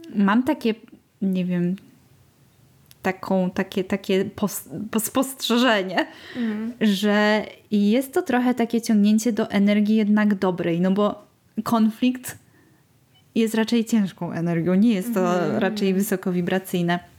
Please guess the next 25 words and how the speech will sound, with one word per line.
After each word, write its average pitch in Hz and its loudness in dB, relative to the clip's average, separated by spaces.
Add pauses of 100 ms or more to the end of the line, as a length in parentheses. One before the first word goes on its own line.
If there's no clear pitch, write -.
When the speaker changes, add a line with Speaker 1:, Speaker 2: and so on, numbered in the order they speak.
(720)
Speaker 1:
Mm, 185 4
Speaker 2:
Mhm. 196 -2 (360)
Speaker 1:
zwłaszcza 233 0
w 202 0
momencie, 208 2
kiedy 208 0
tak 208 0
naprawdę 202 0
dwie 190 0
osoby 196 0
nie 269 4
dążą 214 2
do 175 -4
jakiegoś 180 -2
porozumienia, 175 0 (160)
a 190 2
z-, 196 -6 (240)
Speaker 2:
Mhm. 202 -2
Speaker 1:
jakby 202 2
znam 240 4
takie 262 0
sytuacje, 226 -2
nie? 202 2 (560)
I, 208 2
e, 196 2